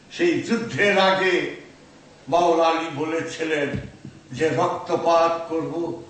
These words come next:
এর আগে দেখো সন্ধি হয় কিনা, একটা সন্ধি চুক্তি হয় কিনা।"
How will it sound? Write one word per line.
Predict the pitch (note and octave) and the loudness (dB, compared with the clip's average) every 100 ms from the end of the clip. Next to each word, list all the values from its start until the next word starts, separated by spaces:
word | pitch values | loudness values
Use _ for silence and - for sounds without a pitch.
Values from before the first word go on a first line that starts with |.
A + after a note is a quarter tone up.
| - - | -20 -12
এর | D3+ D#3 D#3 | -4 0 0
আগে | D#3 | 0
দেখো | D#3 C3+ C#3+ - D#3+ | -4 -4 -6 -6 -8
সন্ধি | - - D3 B2+ F3+ F#3+ C3 | -8 -10 -10 -10 -12 -12 -10
হয় | B2+ A#2 | -10 -10
কিনা, | A2+ - C3 - - - - - - - - - - | -12 -18 -20 -20 -20 -20 -20 -20 -20 -20 -20 -16 -4
একটা | C4 - D#4 | -2 2 0
সন্ধি | B3 F4+ D#4+ - F#4 F4+ - | 2 0 -2 2 2 2 2
চুক্তি | E4+ - - C#4 | 2 2 2 4
হয় | A3 B3 A3 | 6 6 4
কিনা।" | - F#3+ D#3 | 2 -4 -6